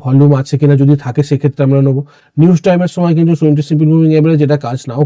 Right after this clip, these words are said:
করতে পারে, এবং সাইডওয়েজ মার্কেটে এই স্ট্র্যাটেজিকে অ্যাভয়েড করাই ভালো। ট্রেন্ডিং মার্কেট সবসময় বেস্ট, আপ ট্রেন্ডেও আমরা দেখবো আর ডাউন ট্রেন্ডেও কিন্তু আমরা দেখবো, রাইট? সেটাও কিন্তু আমাদের দেখতে হবে। উইক, উইক ক্যান্ডেলে এন্ট্রি নেবেন না, স্ট্রং গ্রিন ক্যান্ডেল হতে হবে। স্ট্রং গ্রিন ক্যান্ডেল মানে কি?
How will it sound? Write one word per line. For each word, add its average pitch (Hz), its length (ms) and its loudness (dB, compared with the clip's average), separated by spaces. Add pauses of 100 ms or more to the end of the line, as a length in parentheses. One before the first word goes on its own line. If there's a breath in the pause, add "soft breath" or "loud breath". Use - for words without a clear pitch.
করতে 147 260 0
পারে, 147 120 0 (400 soft breath)
এবং 151 100 0 (120)
সাইডওয়েজ 160 400 2
মার্কেটে 156 400 -2
এই 151 80 4
স্ট্র্যাটেজিকে 139 420 -2
অ্যাভয়েড 135 300 0
করাই 156 220 4
ভালো। 156 120 4 (120)
ট্রেন্ডিং 151 280 4 (100)
মার্কেট 143 320 -2
সবসময় 147 400 -2
বেস্ট, 147 200 0 (140)
আপ 123 140 -10
ট্রেন্ডেও 143 300 2 (100)
আমরা 143 160 0 (100)
দেখবো 143 220 0 (500 soft breath)
আর 127 140 -6
ডাউন 131 240 -2
ট্রেন্ডেও 135 340 0
কিন্তু 123 260 -2
আমরা 123 120 -8 (100)
দেখবো, 87 180 -16 (200)
রাইট? 156 160 -6 (100)
সেটাও 135 260 -2
কিন্তু 127 200 -6
আমাদের 123 200 -6
দেখতে - 220 -14
হবে। 92 200 -20
উইক, 175 160 0 (540 loud breath)
উইক 202 240 -2
ক্যান্ডেলে 175 360 0
এন্ট্রি 151 260 2
নেবেন 160 240 2
না, 170 40 0 (100)
স্ট্রং 190 280 -2 (140)
গ্রিন 165 220 0
ক্যান্ডেল 147 280 2
হতে 131 140 -4
হবে। 104 180 -10
স্ট্রং 165 160 -4 (120)
গ্রিন 151 200 2
ক্যান্ডেল 147 240 0 (100)
মানে 143 200 2
কি? 127 80 -10